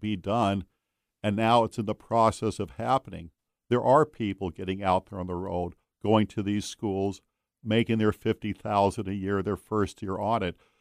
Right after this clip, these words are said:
So I'm going to say it is happening.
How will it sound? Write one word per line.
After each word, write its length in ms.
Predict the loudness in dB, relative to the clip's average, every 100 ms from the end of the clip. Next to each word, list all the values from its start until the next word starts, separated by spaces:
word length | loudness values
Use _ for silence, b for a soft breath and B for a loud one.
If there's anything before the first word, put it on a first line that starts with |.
| _ -4
So 140 | -2
I'm 100 | 2
going 220 | 2 2
to 80 | 2
say 260 | 0 0 0
it 240 | 0 -4
is 300 | 0 -2 -2 -4
happening. 640 | -2 0 -2 -6 -6 -6